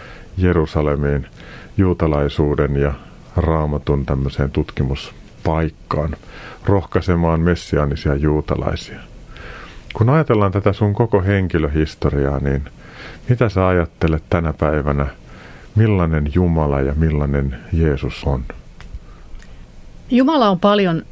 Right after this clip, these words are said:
Speaker 2: isompi kuin mitä meidän rajoittuneet ajatukset ylettyy. Ja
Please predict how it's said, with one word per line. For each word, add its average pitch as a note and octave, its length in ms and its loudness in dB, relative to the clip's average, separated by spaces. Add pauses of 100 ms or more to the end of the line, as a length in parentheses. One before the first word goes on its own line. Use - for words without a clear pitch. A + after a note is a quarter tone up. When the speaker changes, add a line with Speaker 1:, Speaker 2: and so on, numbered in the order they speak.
(240)
Speaker 2:
isompi E3+ 500 2
kuin D#3 160 0
mitä D#3 240 0
meidän D#3 400 0 (300)
rajoittuneet F3 720 2
ajatukset E3 680 -2 (240)
ylettyy. D#3 680 0
Ja D#3 180 -2